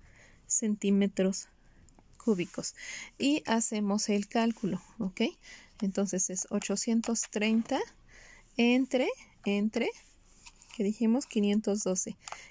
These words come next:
Quinientos doce y el igual, y es uno punto sesenta y dos. Entonces la densidad es igual a uno punto sesenta y dos gramos sobre centímetro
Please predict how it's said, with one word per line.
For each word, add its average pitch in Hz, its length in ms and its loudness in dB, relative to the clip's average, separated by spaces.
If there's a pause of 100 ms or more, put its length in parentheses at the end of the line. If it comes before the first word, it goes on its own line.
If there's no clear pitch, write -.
(100)
Quinientos 202 760 0
doce 233 520 0
y 208 140 4
el 185 140 0
igual, 208 420 0 (920)
y 247 200 4
es 240 280 2
uno 247 240 4
punto 226 340 2
sesenta 185 640 -2
y 175 100 -4
dos. - 300 -4 (440)
Entonces - 480 -6
la 202 160 -2
densidad 214 720 0
es - 220 -2
igual 202 340 0
a 208 160 -2
uno 208 280 2
punto 196 420 0
sesenta 190 720 -2
y 196 100 0
dos 285 280 -2 (520)
gramos 311 440 2
sobre 277 400 0
centímetro 220 840 0